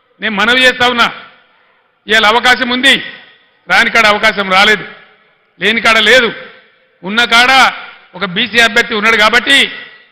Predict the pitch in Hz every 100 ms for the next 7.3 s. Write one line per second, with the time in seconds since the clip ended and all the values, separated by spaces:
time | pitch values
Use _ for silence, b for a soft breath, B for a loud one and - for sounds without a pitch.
0 | - 190 233 226 247 240 202 220 240 233
1 | 226 240 233 214 226 214 220 233 277 233
2 | 180 - - _ _ _ 175 226 254 214
3 | 240 240 220 202 214 233 233 220 - 240
4 | 226 214 240 240 277 226 - - - _
5 | _ - 196 240 226 247 226 208 214 226
6 | 233 202 208 220 220 220 220 214 175 226
7 | 247 302 254